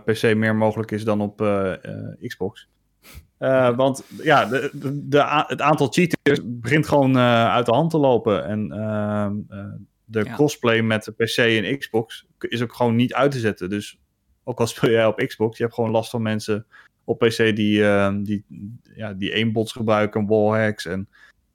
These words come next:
Speaker 1: eh, van alles en nog wat. Eh, en ze hebben wel aangegeven dat ze halverwege februari, dus over,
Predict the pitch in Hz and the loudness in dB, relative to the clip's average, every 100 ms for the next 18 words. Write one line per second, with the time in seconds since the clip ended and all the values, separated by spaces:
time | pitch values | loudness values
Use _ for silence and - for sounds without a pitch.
0 | _ 104 - 101 - 120 117 120 117 113 | _ -14 -4 -4 -2 2 4 4 2 2
1 | 131 - 101 117 - _ _ 110 104 104 | 2 2 2 2 -6 _ _ -2 0 2
2 | 101 95 107 104 110 107 110 113 110 92 | 0 0 -2 -2 0 2 4 4 4 2
3 | 117 120 120 117 113 123 113 107 135 139 | 0 2 2 2 0 4 2 4 2 2
4 | 127 127 123 - 127 120 113 117 131 139 | 2 2 2 0 0 2 4 4 2 0
5 | 117 - 110 113 113 | -4 -4 -4 0 0